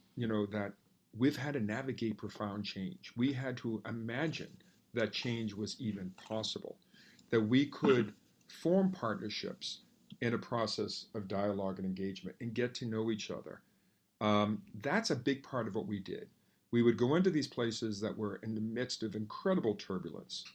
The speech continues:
um, and try to showcase through the experience of others from other countries. Um, you know, I, I often thought that our role as an American was to set the table, you know, that we could help convene people,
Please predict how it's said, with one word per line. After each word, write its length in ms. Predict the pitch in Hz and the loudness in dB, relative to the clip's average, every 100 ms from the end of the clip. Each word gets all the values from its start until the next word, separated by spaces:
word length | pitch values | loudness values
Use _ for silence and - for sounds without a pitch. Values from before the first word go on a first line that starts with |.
| _ _ _ _ 110 | _ _ _ _ -2
um, 440 | 110 107 104 98 - - - _ _ _ | 0 2 2 0 -10 -18 -20 _ _ _
and 160 | 135 131 | 0 0
try 300 | - 151 180 | 0 -2 2
to 100 | 196 | 2
showcase 720 | 190 170 180 190 135 117 113 | 2 6 6 4 0 0 -2
through 160 | 139 127 | -4 -2
the 80 | 120 | -2
experience 640 | - 139 131 123 120 - | -2 -2 0 0 -4 -2
of 180 | 110 104 | -2 2
others 540 | 117 160 87 - - - | 0 0 -6 -10 -12 -12
from 220 | - 120 117 | -4 -2 0
other 180 | 135 | -2
countries. 600 | 147 95 - - - - - _ _ _ _ - | -2 -6 -8 -12 -14 -16 -16 _ _ _ _ -4
Um, 440 | 110 107 107 101 - _ _ | 0 0 -2 -4 -8 _ _
you 100 | 127 | -4
know, 220 | 101 107 - | -4 -4 -6
I, 500 | - - - 113 135 | -10 -12 -8 2 6
I 40 | |
often 260 | 147 147 123 | 6 4 0
thought 340 | 127 113 107 | 4 4 4
that 180 | 113 - - - | 0 -2 -10 -4
our 240 | 113 131 | 2 4
role 260 | 123 117 110 | 6 6 6
as 120 | 101 | 4
an 80 | 95 | 2
American 500 | 98 143 - 104 101 | 4 4 2 -2 -2
was 140 | 98 | -2
to 80 | 98 | 0
set 240 | - - | 0 -2
the 80 | - | -4
table, 340 | - 90 - - - - _ _ _ _ _ _ _ _ _ 113 | -4 -6 -8 -18 -20 -20 _ _ _ _ _ _ _ _ _ 2
you 80 | |
know, 160 | 104 101 | 4 4
that 120 | 98 | 2
we 160 | 98 113 | 2 2
could 160 | 120 107 | 2 0
help 240 | 110 92 | -2 -4
convene 480 | 117 104 107 110 101 | -4 0 2 4 2
people, 380 | 90 - - | -2 -6 -8